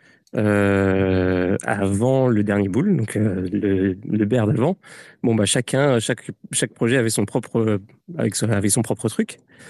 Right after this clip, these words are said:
euh, son propre sujet, euh,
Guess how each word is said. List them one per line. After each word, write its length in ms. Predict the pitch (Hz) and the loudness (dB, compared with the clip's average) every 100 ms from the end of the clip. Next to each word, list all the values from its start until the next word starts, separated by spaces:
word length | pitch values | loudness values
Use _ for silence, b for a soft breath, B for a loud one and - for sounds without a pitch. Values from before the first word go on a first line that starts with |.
| B B B | B B B
euh, 160 | 117 104 | -2 0
son 140 | 113 | 0
propre 260 | 107 113 120 | -2 -2 -2
sujet, 320 | - 107 135 | 0 0 2
euh, 1000 | 170 160 120 110 104 104 101 95 95 95 | 2 2 2 2 0 0 0 -2 -2 -4